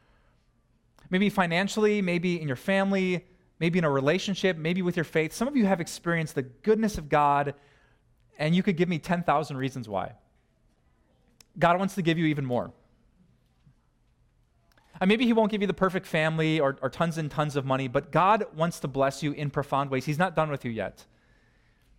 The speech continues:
He wants to give you more, more peace in your life, more contentment,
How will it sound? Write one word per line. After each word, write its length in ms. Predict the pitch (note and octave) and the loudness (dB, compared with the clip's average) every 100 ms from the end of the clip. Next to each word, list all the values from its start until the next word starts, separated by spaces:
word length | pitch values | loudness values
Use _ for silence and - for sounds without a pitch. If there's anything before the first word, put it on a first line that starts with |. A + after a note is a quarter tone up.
| _ _ | _ _
He 80 | F#3+ | 0
wants 180 | G3 G3 | 2 0
to 60 | |
give 140 | F#3 F3+ | 0 0
you 80 | F3 | 2
more, 260 | E3 F3 F3 | 2 0 0
more 160 | F3 | -2
peace 400 | - - F#3 - | 0 -2 -2 -2
in 80 | F3+ | -4
your 80 | E3+ | -2
life, 480 | D#3 E3+ - - _ _ _ _ _ _ _ | 0 -2 -6 -20 _ _ _ _ _ _ _
more 140 | - D#3+ | -4 -2
contentment, 720 | F3+ - E3+ E3+ E3+ F3+ | -2 -4 -4 -4 -2 -4